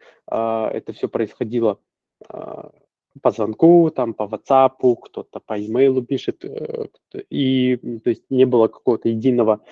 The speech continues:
а, пространства, где, а, могли бы, э, сотрудники компаний разных отделов обратиться к какому-то одному человеку, могли обращаться к абсолютно разным разработчикам рандомно.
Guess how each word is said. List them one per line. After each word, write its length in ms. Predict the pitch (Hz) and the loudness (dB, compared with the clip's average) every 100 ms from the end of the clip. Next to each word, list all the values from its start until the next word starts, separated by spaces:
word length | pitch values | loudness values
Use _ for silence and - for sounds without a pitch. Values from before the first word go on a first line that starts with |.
| - _ | -20 _
а, 380 | - 110 110 139 | -14 -10 -10 -6
пространства, 680 | - 117 - 135 131 - 120 | -4 -2 4 4 4 -2 -6
где, 320 | 117 120 110 _ _ _ | -2 0 0 _ _ _
а, 300 | - - - | -20 -16 -12
могли 320 | 120 117 127 135 | -6 -4 2 2
бы, 140 | 117 110 - | 2 0 -2
э, 280 | - - - - | -8 -14 -14 -8
сотрудники 560 | - - 135 113 110 | -6 2 2 2 -4
компаний 480 | _ 113 110 131 123 | _ -4 2 2 2
разных 320 | 117 117 113 - | 2 0 -2 -6
отделов 400 | 113 104 139 127 | -2 2 4 2
обратиться 500 | 110 107 107 131 - | -4 -10 -10 -12 -14
к 40 | - | -14
какому-то 360 | - 117 110 | -6 -6 -2
одному 280 | 107 117 117 | -2 0 -2
человеку, 480 | 110 110 117 135 117 | -2 0 0 0 -2
могли 240 | 107 113 | -4 0
обращаться 500 | 117 104 101 120 - | 0 0 -2 -4 -4
к 60 | - | -16
абсолютно 460 | - - 113 - 104 | -12 -6 -6 -2 2
разным 280 | 110 110 | 2 2
разработчикам 680 | 110 - 107 123 135 - 131 | -2 -2 0 0 0 -4 -4
рандомно. 500 | 120 120 117 113 110 | -2 0 0 0 -2